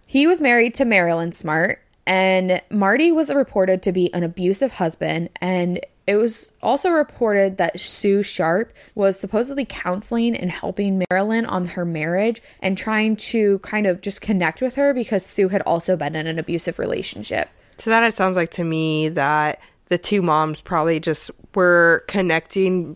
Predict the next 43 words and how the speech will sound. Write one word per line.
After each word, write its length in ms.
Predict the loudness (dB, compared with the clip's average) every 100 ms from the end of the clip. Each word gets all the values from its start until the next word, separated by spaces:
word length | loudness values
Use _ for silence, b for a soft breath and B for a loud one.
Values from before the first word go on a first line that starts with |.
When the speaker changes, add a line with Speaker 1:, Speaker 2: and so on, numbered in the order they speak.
| _
Speaker 2:
through 220 | 2 4 4
their 180 | 2
kids 500 | 0 -2 2 4 2
and 220 | -2 -4 -2
then 140 | -4
probably 680 | -2 0 2 2 2 0 -4 B B B -8
talked 380 | 0 0 2
a 80 | 0
little 240 | 2 0 2
bit 320 | 2 2 0
and 320 | -2 -2 -2
she 260 | -4 -2 -2
wanted 300 | 0 -2 -4
to 60 |
help 300 | -4 -4 -2
her 120 | 0 2
out 220 | 2 0
with 200 | -4 -4
whatever 400 | -2 0 0 -4
she 180 | -4 -6
could 420 | -6 -4 -2 0
because 360 | -2 -6 -4 -4
she 120 | -4
had 100 | -6
had 340 | -4 -4 -4
some 180 | -6 -6
similar 340 | -6 -6 -4 -4
experiences 800 | -6 -8 -6 -6 -6 -8 -8
maybe. 460 | -8 -8 -6 -6 -8 _ b b b b b b 0
Speaker 1:
Yeah, 220 | 2 2
that's 220 | 0 2
kind 180 | 0 2
of 80 | 2
my 140 | 0
assumption 420 | 0 -2 -4 -4
is 100 | -4
she 140 | -2 -2
was 160 | -2
just 160 | -6 -8
kind 180 | -6 -6
of 60 |
trying 300 | -6 -6 -4
to 100 | -4